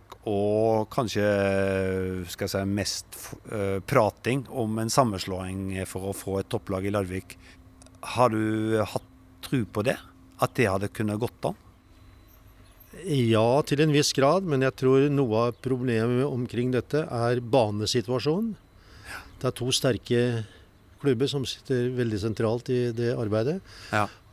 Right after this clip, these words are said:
Speaker 2: Og med hver sin store, flotte stadion,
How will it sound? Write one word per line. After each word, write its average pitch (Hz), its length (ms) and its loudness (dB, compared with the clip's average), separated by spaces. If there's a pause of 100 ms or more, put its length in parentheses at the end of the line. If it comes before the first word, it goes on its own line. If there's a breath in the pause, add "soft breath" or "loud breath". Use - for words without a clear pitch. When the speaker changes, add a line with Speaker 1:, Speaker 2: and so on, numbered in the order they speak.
(160)
Speaker 2:
Og 127 420 2
med 127 460 0
hver 110 240 0
sin 127 380 -2 (500 soft breath)
store, 123 400 2
flotte 127 320 -2
stadion, 143 460 0